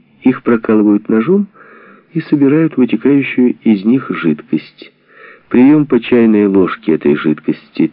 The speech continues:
три раза в день – оказывает благотворное влияние на дыхательную систему.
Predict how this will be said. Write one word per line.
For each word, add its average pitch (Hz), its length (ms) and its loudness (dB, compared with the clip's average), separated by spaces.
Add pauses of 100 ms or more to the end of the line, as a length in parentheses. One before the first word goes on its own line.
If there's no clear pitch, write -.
три 85 200 2
раза 76 320 -2
в 139 80 -4
день – 185 320 0 (540)
оказывает 160 600 0
благотворное 117 640 -2
влияние 117 560 -2
на 78 160 -4
дыхательную 110 800 -6
систему. - 800 -12